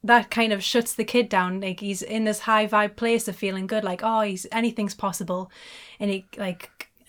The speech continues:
what's the word? Collapses the, um, it collapses the whole experience down to, "That's an expensive coffee table." And he gave the example of, like, when you get older, the world becomes full of coffee tables, and it's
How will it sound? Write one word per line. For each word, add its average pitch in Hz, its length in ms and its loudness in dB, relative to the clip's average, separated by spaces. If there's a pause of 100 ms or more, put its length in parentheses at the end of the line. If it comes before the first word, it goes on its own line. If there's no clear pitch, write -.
(160)
what's 233 240 -8
the 262 80 -6
word? 254 280 -6
Collapses 220 600 0
the, 190 260 -2
um, 185 460 -4 (480)
it 220 100 -8
collapses 233 420 4
the 208 100 0
whole 202 120 2
experience 196 560 -2
down 190 220 -2
to, 190 320 -6
"That's 202 260 2
an 208 60 0
expensive 190 460 -6
coffee 208 280 2
table." 180 460 -4 (560)
And 220 100 2
he 220 60 4
gave 247 200 4
the 262 100 2
example 233 360 0
of, 185 240 -4 (160)
like, 190 240 -8
when 220 200 2
you 233 40 2
get 214 200 2
older, 202 440 2
the 190 100 -6
world 220 340 -2
becomes 190 280 -4
full 190 120 -6
of 180 80 -6
coffee 190 260 -4
tables, 185 480 -6
and 196 80 -6
it's 190 200 -10